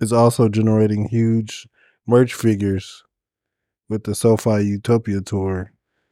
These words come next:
date averaging eighty-five per, eighty-five dollars per attendee, a higher average than Taylor Swift and B T S at the venue. Scott's tour will rank among the year's highest grossing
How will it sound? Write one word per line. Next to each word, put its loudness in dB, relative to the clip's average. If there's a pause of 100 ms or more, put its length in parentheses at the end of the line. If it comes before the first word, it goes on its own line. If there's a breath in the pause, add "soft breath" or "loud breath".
(640)
date 0
averaging 0 (180)
eighty-five 2
per, 0 (180)
eighty-five 2
dollars 2
per -2
attendee, -4 (1040)
a -8
higher 2
average 2
than 0
Taylor 0
Swift 0
and 4
B 0
T -4
S -8 (720)
at 0
the -2
venue. -6 (2500 soft breath)
Scott's 2
tour 4
will 6
rank 4
among 4
the 2
year's 2
highest 2
grossing 0